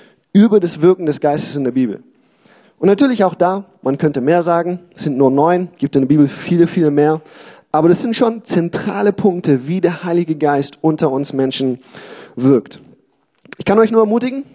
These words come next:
schreibt die Punkte auf oder ihr könnt's auch im Stream danach schauen, da wird es ja auch sein, glaube ich. Ähm, und geht es nochmal für euch in den Wochen danach einfach ein bisschen im Detail durch.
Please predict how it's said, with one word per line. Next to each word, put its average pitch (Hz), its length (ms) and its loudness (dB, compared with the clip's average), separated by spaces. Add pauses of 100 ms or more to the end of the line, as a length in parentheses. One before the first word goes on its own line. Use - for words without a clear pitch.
(140)
schreibt 175 380 0 (380)
die 160 60 0
Punkte 170 320 0
auf 220 300 0 (140)
oder 143 240 2
ihr 147 80 4
könnt's 156 220 -6
auch 147 140 2
im 139 80 -6
Stream 160 380 0
danach 151 300 0
schauen, 165 260 0
da 139 80 0
wird 151 160 0
es 139 80 -10
ja 147 100 -2
auch 151 120 -2
sein, 160 220 -4
glaube 151 240 4
ich. 151 140 -8 (640)
Ähm, 151 400 0 (360)
und 165 220 0
geht 196 180 0
es 208 160 -2
nochmal 185 380 -2
für - 420 -2
euch 160 540 -2
in 143 100 -4
den 143 180 2
Wochen 156 260 -2
danach 143 320 -2
einfach 139 320 -4
ein 131 120 -8
bisschen 143 340 -2
im 123 140 -8
Detail 123 420 -2
durch. 113 360 -2